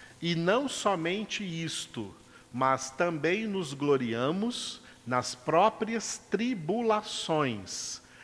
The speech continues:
sabendo que a tribulação produz perseverança, e a perseverança,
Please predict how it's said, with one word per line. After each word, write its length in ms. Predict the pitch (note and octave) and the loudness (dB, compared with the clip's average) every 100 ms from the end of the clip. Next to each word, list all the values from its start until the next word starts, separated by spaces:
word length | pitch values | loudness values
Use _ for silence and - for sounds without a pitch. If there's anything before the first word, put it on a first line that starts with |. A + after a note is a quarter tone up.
| - | -14
sabendo 680 | - - C#3 A#2 D#3 F3 D#3 | -6 2 4 4 2 2 -4
que 240 | - D3+ | -4 0
a 100 | C3 | 2
tribulação 1200 | B2 - C3+ B2 B2 A#2 A2 - - C3 D3+ B3 - - - - - | 0 -4 -4 -2 0 0 0 -6 -2 0 0 -2 -8 -20 -20 -20 -6
produz 640 | D#3+ E3 C#3+ D#3 G3 - - | 2 2 2 -2 -2 -6 -10
perseverança, 1600 | - D#3+ D#3+ - - B2+ A#2 A2 G#2 G#2+ B2 F#3+ - - B3 C#4 - - - - - | -2 -2 0 -4 -4 -2 -2 -2 -2 -4 -4 -4 -4 0 0 -2 -10 -20 -20 -18 -6
e 180 | G3 | 2
a 80 | G#3 | 2
perseverança, 1300 | G3+ F#3+ F#3 - F3+ C#3+ C#3 A3 C4 G#3 - A#2 G2+ | 4 2 2 -2 0 4 6 6 4 2 -2 -2 -4